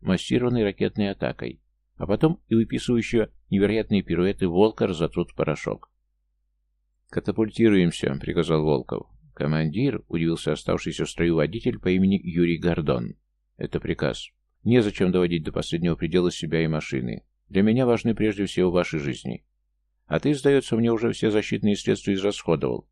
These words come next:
и держишься только за счет фортуны. Один удачный выстрел этого чертова циклопа, и ты труп.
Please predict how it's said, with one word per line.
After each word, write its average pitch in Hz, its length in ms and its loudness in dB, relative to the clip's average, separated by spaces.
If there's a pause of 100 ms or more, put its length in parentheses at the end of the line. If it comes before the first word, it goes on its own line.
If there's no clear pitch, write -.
и 85 100 -6
держишься 92 500 0
только 117 300 2
за 95 120 0
счет - 220 -2
фортуны. - 580 -4 (680)
Один 98 360 2
удачный 92 460 0
выстрел 127 380 0
этого 104 280 0
чертова 101 380 0
циклопа, - 480 0
и 82 60 2
ты 90 140 0
труп. - 300 -8